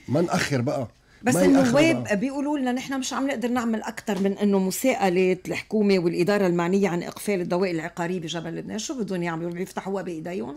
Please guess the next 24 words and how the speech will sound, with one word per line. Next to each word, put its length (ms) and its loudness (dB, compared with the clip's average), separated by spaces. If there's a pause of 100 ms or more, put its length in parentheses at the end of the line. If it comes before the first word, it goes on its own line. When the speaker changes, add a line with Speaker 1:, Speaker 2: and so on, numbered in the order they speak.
Speaker 1:
أكيد 420 -2 (220)
بدهم 280 -4
يلاقوا 300 0
مية 220 0
حل. 360 -6 (420)
أربعة 240 -2
وعشرين 280 -4
على 60 -6
أربعة 120 -4
وعشرين 240 -2
ممنوع 220 -2
يناموا. 360 -4 (380)
Speaker 2:
مم. 280 -2
Speaker 1:
عم 160 0
يتدمر 420 0
اقتصاد 400 -4
جبل 260 2
لبنان. 300 2
وين 200 2
نواب 460 2
جبل 260 0
لبنان؟ 300 2
من 160 4
جبال 640 2